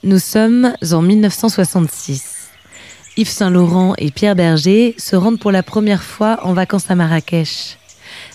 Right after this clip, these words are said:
Là-bas, après plusieurs jours de pluie, alors que le soleil revient, ils ont comme un choc. Un choc esthétique à la vue des jardins luxuriants et des maisons ocre surplombées par les monts enneigés de l'Atlas.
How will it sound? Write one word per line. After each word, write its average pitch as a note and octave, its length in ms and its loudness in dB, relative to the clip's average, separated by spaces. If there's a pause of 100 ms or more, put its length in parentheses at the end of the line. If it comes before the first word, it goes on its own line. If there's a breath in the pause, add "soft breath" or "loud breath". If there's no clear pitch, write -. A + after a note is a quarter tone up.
Là-bas, E3+ 560 0
après F#3 340 -2
plusieurs G#3+ 380 0
jours F3 160 2
de F#3 100 0
pluie, B3 480 -2 (380 loud breath)
alors D#3+ 400 0
que - 100 -6
le D#3 80 0
soleil E3+ 540 0
revient, D#3+ 560 2 (540 soft breath)
ils F3 220 0
ont E3+ 60 2
comme D#3 180 -2
un D#3 60 2
choc. D#3+ 300 -2 (1120 loud breath)
Un G#3 100 0
choc A3+ 400 -2
esthétique - 840 -2
à G3 60 -2
la G3+ 140 2
vue G3 160 -2
des G3 100 4
jardins F#3 320 2
luxuriants G3 800 2
et F3+ 160 2
des F3 100 2
maisons E3+ 380 2
ocre - 460 -6 (280 loud breath)
surplombées A3+ 840 0
par G3+ 200 -2
les F#3 120 2
monts E3+ 320 0
enneigés G3 380 2
de F3+ 100 2
l'Atlas. D#3+ 800 -4